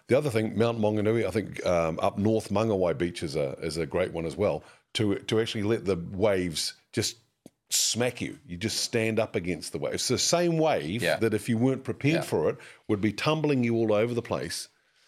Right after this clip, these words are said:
Speaker 1: But if you make the decision, you can stand up and go,
Speaker 2: That's right.
Speaker 1: "Yeah."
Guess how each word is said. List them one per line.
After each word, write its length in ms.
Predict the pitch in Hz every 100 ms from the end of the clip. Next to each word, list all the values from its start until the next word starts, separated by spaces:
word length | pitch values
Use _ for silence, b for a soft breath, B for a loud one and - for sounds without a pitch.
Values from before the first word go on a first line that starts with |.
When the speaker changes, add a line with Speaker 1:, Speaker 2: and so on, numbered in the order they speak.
| b b
Speaker 1:
But 100 | 113
if 80 | 107
you 60 | 131
make 160 | 131
the 80 | 113
decision, 480 | 98 - 160 110 85
you 100 | 95
can 120 | 98
stand 320 | 80 - 107 95
up 60 |
and 100 | 87
go, 160 | 69 - _ _ -
Speaker 2:
That's 280 | 92 95
right. 160 | - -
Speaker 1:
"Yeah." 520 | - 139 135 110 95